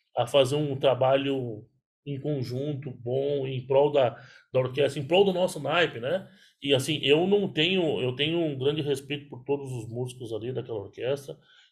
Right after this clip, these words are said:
e especialmente o meu naipe, o naipe de segundos violinos também, que tem grandes violinistas, enfim.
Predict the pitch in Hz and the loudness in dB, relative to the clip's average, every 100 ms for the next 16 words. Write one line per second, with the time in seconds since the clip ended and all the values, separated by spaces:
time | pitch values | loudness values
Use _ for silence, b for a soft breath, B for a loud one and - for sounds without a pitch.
0 | - 135 135 139 135 127 120 139 131 135 | -6 -4 -4 -6 -6 -4 -4 -6 -6 -8
1 | 113 98 113 143 139 127 127 127 - 117 | -6 -4 -2 -2 -2 -6 -6 -12 -14 -12
2 | 117 110 107 123 113 110 110 131 - 127 | -10 -8 -8 -8 -8 -10 -8 -10 -10 -12
3 | 123 117 135 131 110 110 110 104 120 151 | -8 -4 -4 -4 -10 -10 -10 -10 -8 -6
4 | 165 151 139 127 131 123 | -6 -8 -8 -8 -8 -8